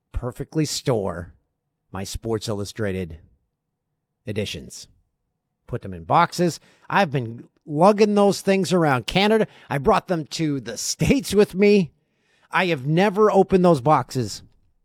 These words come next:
until last week. The day I opened my Sports Illustrated boxes,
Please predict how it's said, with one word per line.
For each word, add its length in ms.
until 400
last 340
week. 380
The 180
day 640
I 220
opened 300
my 100
Sports 420
Illustrated 480
boxes, 600